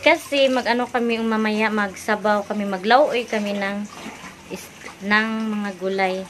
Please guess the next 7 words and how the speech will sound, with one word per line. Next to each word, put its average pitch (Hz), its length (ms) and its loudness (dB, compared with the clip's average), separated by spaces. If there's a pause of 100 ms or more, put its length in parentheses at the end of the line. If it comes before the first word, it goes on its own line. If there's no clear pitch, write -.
(140)
Magsugba 156 1400 0
kami 269 320 -2
ng, 254 140 -6
ano, 226 260 -6 (320)
karne. 220 500 0 (300)
Ayan. 190 280 -2 (520)
At 233 140 0